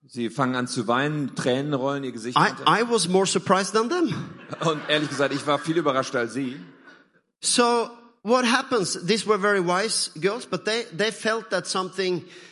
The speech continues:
Speaker 2: uh, something happened in their body, li-, like healing.
Speaker 1: Ja, und, und, und ich meine, die beiden, sie haben das Empfinden gehabt, da ist was, was in ihrem Körper passiert, eine Heilung.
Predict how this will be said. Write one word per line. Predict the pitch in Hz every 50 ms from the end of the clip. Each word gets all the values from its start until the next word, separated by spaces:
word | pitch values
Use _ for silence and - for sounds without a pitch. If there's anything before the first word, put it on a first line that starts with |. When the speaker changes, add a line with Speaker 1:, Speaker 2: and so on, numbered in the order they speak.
| - _ _ -
Speaker 2:
uh, | 147 151 151 147 151 147 147 143 143 110 131
something | - - 185 175 170 175 170 160
happened | 151 170 160 - 175 165 165
in | 160 151
their | 151 147
body, | 135 156 175 208 214 123 110
li-, | 110 123
like | 127 123 143 147 143 139
healing. | 135 170 196 208 196 143 113 - - _ _ _ _ _
Speaker 1:
Ja, | - 123 131 147 - -
und, | 139 143 147 147
und, | - 147 143 143
und | - 139 135 127
ich | 143 139
meine, | 156 156 151 151
die | 139
beiden, | 151 160 165 160 156 160 - - - 120 127 127 - _ _ _
sie | - 151 147
haben | 139 170 165 -
das | 143 139 131 143
Empfinden | 156 139 - 160 185 196 190
gehabt, | 160 151 156 151 -
da | 151 143
ist | 147 143 -
was, | 165 156 151
was | 151 147
in | 139 147 143
ihrem | 147 143 147 143 139
Körper | - 160 170 185 180 180 156
passiert, | 156 147 143 - - 139 123 104 98 85
eine | 123 135 135 - -
Heilung. | 170 170 185 185 170 135